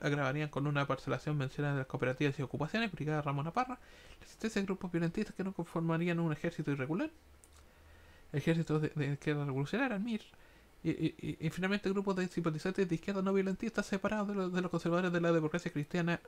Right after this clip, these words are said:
eh, de, de a la derecha, que sería el Movimiento de Acción Popular Unitaria o el mapu.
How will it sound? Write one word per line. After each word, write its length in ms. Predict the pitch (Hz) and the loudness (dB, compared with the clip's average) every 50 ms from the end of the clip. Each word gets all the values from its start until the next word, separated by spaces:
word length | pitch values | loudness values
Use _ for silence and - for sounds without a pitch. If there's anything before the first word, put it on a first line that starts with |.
| - - | -8 -2
eh, 220 | 165 156 151 - - | 0 0 0 0 0
de, 300 | 156 151 147 147 147 147 | -2 -2 0 0 0 0
de 180 | 139 143 143 143 | 0 0 2 2
a 120 | 147 147 | 2 2
la 100 | 151 156 | 4 2
derecha, 440 | 180 208 202 156 - - 226 262 285 | 2 2 2 0 0 0 -2 -2 -2
que 180 | - - 156 | -2 -4 -4
sería 260 | - - 160 160 160 160 | -2 0 0 2 2 2
el 80 | 147 | 2
Movimiento 400 | 147 147 147 151 160 160 - 151 | 2 2 2 0 0 0 0 0
de 40 | 139 | 0
Acción 200 | - - 165 - | 0 0 -2 0
Popular 300 | 156 139 135 156 151 - | 0 0 2 2 0 0
Unitaria 540 | - 151 147 147 147 - 170 170 170 175 - - | 2 2 2 2 4 2 2 2 0 -2 -4 -2
o 120 | 151 160 | -2 -2
el 60 | 151 | -2
mapu. 320 | 147 123 - - - - | -2 -2 -4 -4 -6 -10